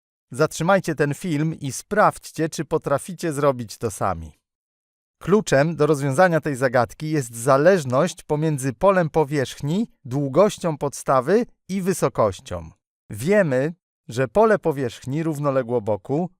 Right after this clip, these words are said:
równe jest iloczynowi podstawy i wysokości. Jaka jest długość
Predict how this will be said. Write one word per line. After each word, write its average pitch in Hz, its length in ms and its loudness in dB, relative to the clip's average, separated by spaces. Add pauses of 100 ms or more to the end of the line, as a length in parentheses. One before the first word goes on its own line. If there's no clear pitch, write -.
(100)
równe 156 480 0
jest 120 440 -4 (220)
iloczynowi 165 720 0
podstawy 147 880 -2 (360)
i 214 140 -4
wysokości. 117 960 -2 (320)
Jaka 185 380 2
jest 143 320 -2
długość 170 640 -2